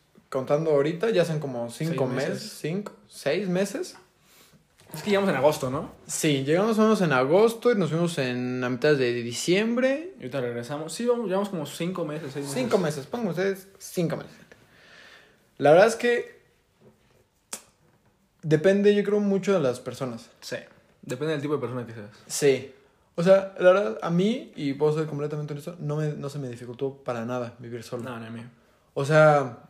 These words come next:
Speaker 1: lo sentía como algo bastante natural, como en algún momento tengo que vivir solo.
Speaker 2: Sí.
Speaker 1: Y, y justamente me ayudó mucho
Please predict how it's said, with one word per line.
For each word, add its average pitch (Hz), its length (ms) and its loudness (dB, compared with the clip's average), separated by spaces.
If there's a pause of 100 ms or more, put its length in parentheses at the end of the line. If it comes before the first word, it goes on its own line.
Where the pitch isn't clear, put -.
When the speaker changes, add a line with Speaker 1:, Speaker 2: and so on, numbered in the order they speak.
(1300)
Speaker 1:
lo 165 160 2
sentía 180 320 6
como 185 160 4
algo 170 240 6 (140)
bastante 143 400 0
natural, 127 560 -2 (680)
como 117 420 -8 (680)
en 117 80 -4
algún 139 200 0
momento 156 400 2
tengo 135 220 -8
que 117 80 -10
vivir 110 240 -10
solo. 123 260 -4
Speaker 2:
Sí. 180 120 -12 (680)
Speaker 1:
Y, 165 440 2
y 196 60 -4
justamente 202 420 4
me 180 80 0
ayudó 156 160 0
mucho 170 500 -4